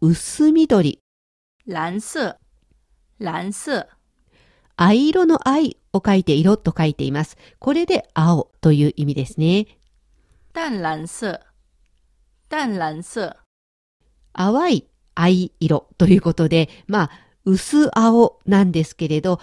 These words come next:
Speaker 1: ここでは本文が空と同じっていうふうになっているので、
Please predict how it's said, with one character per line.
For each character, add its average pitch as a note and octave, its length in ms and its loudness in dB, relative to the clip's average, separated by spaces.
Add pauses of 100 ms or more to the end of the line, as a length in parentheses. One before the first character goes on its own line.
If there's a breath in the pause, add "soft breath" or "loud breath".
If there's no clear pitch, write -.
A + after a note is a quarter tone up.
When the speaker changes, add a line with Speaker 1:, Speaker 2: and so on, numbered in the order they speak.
(160 soft breath)
Speaker 1:
こ B3 140 -4
こ F#4+ 160 -2
で G#4 160 0
は B3+ 240 0
本 E4 260 -4
文 A3+ 240 0
が G3 180 0 (280 loud breath)
空 F#4+ 240 0
と A#3 180 0 (100)
同 G#3+ 220 0
じ D#4 120 -4
っ - 20 -2
て - 180 -8
い A3 40 -2
う - 20 -4
ふ G#3 40 -2
う - 20 -2
に E3+ 120 0
な E3+ 100 0
っ - 80 -8
て D#3+ 100 -2
い - 20 0
る D#3 40 0
の D3 140 -2
で、 E3+ 200 -2